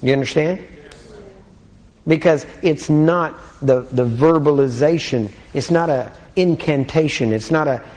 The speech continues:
a, a, a talisman or a charm. You get it?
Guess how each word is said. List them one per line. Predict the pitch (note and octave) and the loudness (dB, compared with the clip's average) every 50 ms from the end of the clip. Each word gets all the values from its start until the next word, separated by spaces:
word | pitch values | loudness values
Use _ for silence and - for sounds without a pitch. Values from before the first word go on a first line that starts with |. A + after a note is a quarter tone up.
| - - | -14 -8
a, | B2+ A#2+ A2+ G#2+ A2+ - | -6 -4 -4 -6 -8 -10
a, | - - G#2+ G2+ G2+ - G#2+ G#2 | -10 -10 -8 -8 -10 -10 -12 -12
a | G2 - | -12 -12
talisman | - - D#3+ E3+ E3+ D#3+ C3+ - - C3+ B2 A2+ A2+ | -4 -2 0 0 0 -2 -4 -2 -2 -2 0 0 0
or | A#2 G#2+ G#2+ | 0 -2 -2
a | G#2 | -4
charm. | - - - F3 E3+ D3+ C3 A#2 G#2 F2+ D#2 - - - _ - - _ - _ _ _ _ _ - - - - - _ - _ _ _ _ _ - _ _ | -6 -6 -2 0 0 0 -2 -4 -8 -10 -12 -14 -20 -20 _ -20 -20 _ -20 _ _ _ _ _ -20 -20 -20 -20 -20 _ -20 _ _ _ _ _ -20 _ _
You | - A#2 | -4 2
get | A#2+ C3 D3 E3 - | 4 4 4 4 0
it? | - - - - - | -4 -12 -20 -20 -20